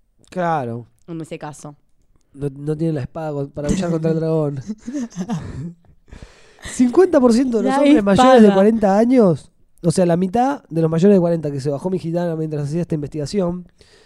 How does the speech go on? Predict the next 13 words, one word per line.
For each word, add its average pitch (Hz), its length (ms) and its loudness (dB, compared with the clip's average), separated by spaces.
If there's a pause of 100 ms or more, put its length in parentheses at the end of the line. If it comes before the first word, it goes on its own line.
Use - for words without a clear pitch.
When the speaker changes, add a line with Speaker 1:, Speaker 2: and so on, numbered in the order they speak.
(640)
Speaker 1:
sufren 240 320 2
en 214 40 4
algún 208 140 6
momento 220 560 2 (340)
de 160 180 -4
disfunción 165 380 0
eréctil. 165 500 -4 (360)
Y 202 120 -8
todos 277 180 4
los 254 160 4
hombres 254 380 -2 (800)
más 220 260 -2
jóvenes 226 720 4